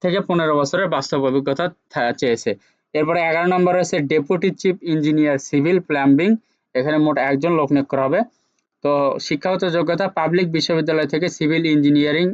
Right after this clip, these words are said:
এ বিএসসি, হাই রাইস বা আবাসিক বাণিজ্যিক ভবন two is to three বেসমেন্ট সহ নির্মাণের ক্ষেত্রে প্লাম্বিং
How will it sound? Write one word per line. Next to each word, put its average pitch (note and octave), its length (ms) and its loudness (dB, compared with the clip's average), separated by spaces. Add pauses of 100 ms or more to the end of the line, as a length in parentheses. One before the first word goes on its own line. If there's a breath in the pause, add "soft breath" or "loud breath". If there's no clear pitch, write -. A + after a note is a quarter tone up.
(140)
এ B2+ 140 -2
বিএসসি, C#3+ 560 0
হাই C3+ 200 -2
রাইস D3+ 300 0 (560)
বা B2+ 140 -4 (180)
আবাসিক D#3 420 -2
বাণিজ্যিক D3 400 0
ভবন C#3+ 260 0
two D3+ 140 0
is C#3 120 -2
to D3 100 -2
three D3 200 -2
বেসমেন্ট B2+ 400 0
সহ D3 120 0
নির্মাণের D3+ 420 0
ক্ষেত্রে D3 260 -4
প্লাম্বিং D3 480 0